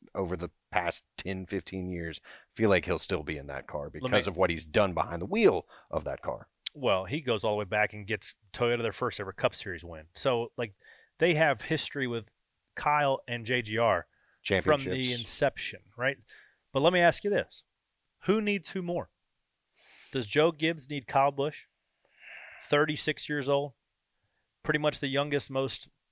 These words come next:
Speaker 2: I don't know. Like, when I think of Kyle Busch being thirty-six year, year old, I feel like I'm nowhere near, <laughs> like, w-, w-, like, that guy is one of the most accomplished drivers.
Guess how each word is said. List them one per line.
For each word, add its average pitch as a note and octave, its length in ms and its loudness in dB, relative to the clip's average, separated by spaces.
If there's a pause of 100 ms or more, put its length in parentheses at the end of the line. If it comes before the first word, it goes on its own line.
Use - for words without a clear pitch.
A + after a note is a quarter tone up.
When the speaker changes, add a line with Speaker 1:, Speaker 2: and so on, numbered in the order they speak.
(140)
Speaker 2:
I B2 120 2
don't A2+ 120 2
know. G#2 220 0 (300)
Like, C3 160 0
when C#3+ 100 2
I F#3 80 6
think E3+ 320 -4 (240)
of A#2+ 220 2
Kyle B2 180 4
Busch A2+ 160 -2
being A2+ 220 -10
thirty-six A2+ 420 -4
year, A2+ 140 -6 (120)
year A2 200 -4
old, G#2+ 160 0
I G#2+ 100 -4
feel A#2 220 -4
like G#2 160 -2
I'm G2+ 240 -8 (340)
nowhere G#2+ 460 -2
near, G#2 340 -4 (140)
<laughs> - 120 -10
like, D3 160 2 (600)
w-, B2 220 -12
w-, A#2+ 200 -10
like, A#2+ 220 -2
that D#3 220 4
guy D3 320 2
is A#2+ 200 -4
one A#2+ 160 -6
of A#2+ 60 -6
the A#2 60 -10
most A#2 200 -4
accomplished A#2+ 460 -6
drivers. A2+ 460 -2